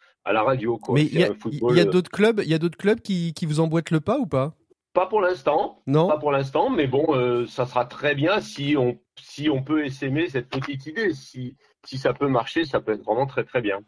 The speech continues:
Speaker 2: Alors, sur la fin
Speaker 1: Nous,
Speaker 2: de
Speaker 1: on est
Speaker 2: l'année,
Speaker 1: pour, hein.
Speaker 2: <laughs> ouais, j-, j'imagine. Alors, sur la fin de l'année, il y a eu une autre, une autre idée qui a émané de la mairie, mais cette fois-ci, c'est la mairie qui est venue vous voir, si j'ai bien compris, hein, pour un verger.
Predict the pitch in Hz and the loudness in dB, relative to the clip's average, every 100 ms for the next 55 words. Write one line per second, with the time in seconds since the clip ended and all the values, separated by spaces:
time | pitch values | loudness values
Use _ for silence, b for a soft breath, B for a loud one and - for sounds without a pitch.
0 | B B B 139 151 196 190 165 175 185 | B B B -2 2 2 4 4 4 4
1 | 214 185 151 127 131 131 131 147 151 147 | 2 2 2 2 2 2 4 4 2 0
2 | 127 139 156 226 190 139 151 185 180 185 | 2 2 4 2 2 2 2 2 2 2
3 | 175 214 220 156 170 190 220 - 165 170 | 2 2 2 2 2 0 0 0 2 2
4 | 220 - 190 202 220 170 156 160 165 156 | 0 0 -2 0 2 2 2 2 2 2
5 | 156 160 220 - B B 156 185 185 180 | 2 2 0 -4 B B 0 0 0 0
6 | 269 170 156 185 214 247 220 175 180 175 | 0 0 2 2 2 0 -2 0 0 2
7 | 156 143 - 135 135 135 139 143 160 143 | 2 2 0 -4 -2 -2 0 0 0 0
8 | 143 190 _ _ - 151 156 151 143 143 | -2 -6 _ _ -2 2 4 4 2 0